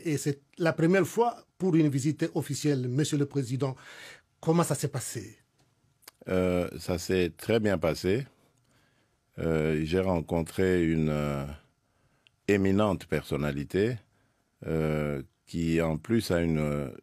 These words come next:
Speaker 2: parfaite connaissance de notre pays, des souffrances de notre peuple et des besoins de notre pays. C'est vraiment, euh, un acte que je vais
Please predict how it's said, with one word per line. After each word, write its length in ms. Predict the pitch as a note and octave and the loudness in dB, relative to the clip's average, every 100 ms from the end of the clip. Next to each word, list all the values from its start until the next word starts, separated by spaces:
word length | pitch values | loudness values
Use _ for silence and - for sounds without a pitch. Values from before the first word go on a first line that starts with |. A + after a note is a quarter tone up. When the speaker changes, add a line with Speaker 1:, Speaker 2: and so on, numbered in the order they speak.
| _ _ | _ _
Speaker 2:
parfaite 420 | F2+ E2+ - G2+ | -4 -2 0 -2
connaissance 600 | - D#2+ D#2 D#2 G#2 C#2+ D2+ | -2 -2 -2 -2 -2 -2 -4
de 80 | C#2+ | -4
notre 300 | D2 C#2 C#2 | -4 -6 -10
pays, 460 | - D2+ D#2 C#2 - _ _ _ _ _ | -4 -2 -2 -4 -12 _ _ _ _ _
des 160 | - D2 | -6 -4
souffrances 560 | - E2 - A2 A2+ F2 | 0 -2 0 0 0 0
de 100 | D#2+ | 0
notre 320 | E2 D#2+ D2+ | 0 -2 -6
peuple 460 | - G#2+ A#2 A2+ A#2 _ _ _ _ _ _ | -2 -2 -2 -8 -10 _ _ _ _ _ _
et 220 | E2+ F#2+ | 2 2
des 180 | D#2 D#2 | 2 0
besoins 560 | D2 E2 E2 F2+ D#2 B1 _ _ _ | 2 2 2 2 0 -4 _ _ _
de 600 | D#2 D2+ C#2+ C#2+ C#2 C#2 | -6 -2 0 -2 -4 -6
notre 320 | D2+ D2+ C#2+ C#2+ | -4 -4 -4 -6
pays. 360 | D2+ C#2+ C#2+ - - - - _ | -4 -2 -4 -8 -20 -20 -20 _
C'est 500 | _ - D#2+ D#2+ D#2+ | _ -2 2 2 2
vraiment, 720 | B1+ D2+ E2 F2 G2 G2+ G2 E2 | 0 -2 0 2 2 2 0 -2
euh, 480 | D#2 D#2 D2 C#2+ A#1+ - - - D#2 D#2 C#2 A#1 _ _ - _ | -2 -2 -2 -4 -6 -10 -20 -12 -8 -8 -10 -14 _ _ -20 _
un 220 | E2 F2+ | -2 2
acte 340 | F#2 E2+ - D#2+ D2+ D2 C#2 - | 2 0 -4 0 0 0 -4 -8
que 400 | - D#2 D2 D2 - - _ - - | -4 -2 0 -2 -6 -16 _ -20 -10
je 140 | D#2 | -4
vais 480 | D#2 F2 F2 D#2+ | 0 2 2 2